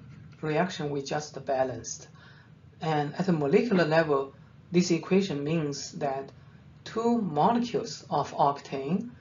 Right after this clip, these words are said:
and twenty-five molecules of oxygen will, uh, form sixteen carbon dioxide molecules and eighteen water molecules.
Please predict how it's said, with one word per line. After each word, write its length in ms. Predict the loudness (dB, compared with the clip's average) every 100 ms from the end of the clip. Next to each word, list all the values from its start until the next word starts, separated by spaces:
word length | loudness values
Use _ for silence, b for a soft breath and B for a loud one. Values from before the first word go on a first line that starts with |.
| B B B
and 400 | -4 -2 -2 -4
twenty-five 1080 | -2 0 2 2 0 -2 0 2 2 -2 -10 -20 -20 -20 -20 -20 -14
molecules 840 | -8 -4 4 6 6 2 -6 -8
of 240 | -4 -6 -4 -6
oxygen 640 | -6 -6 -4 0 -2 -4 B B B B -16 2
will, 380 | 6 6 4 -6 _ -20 -20 -20 -12
uh, 240 | -10 -8 -10
form 640 | -4 2 4 4 0 -10 -16 _ -20 -20 _ -20
sixteen 960 | -16 2 2 2 -6 -8 -6 -2 -2 -4 -10 -18
carbon 380 | -6 -4 -2 -4
dioxide 560 | -4 -4 -4 -6 -6
molecules 600 | -4 -4 -6 -8 -10 -10 -16 B B B
and 240 | -4 -4 6
eighteen 720 | 8 8 4 -2 0 -2 -4
water 360 | -8 -6 -6 -6
molecules. 720 | -8 -10 -12 -16 -18 -20 -20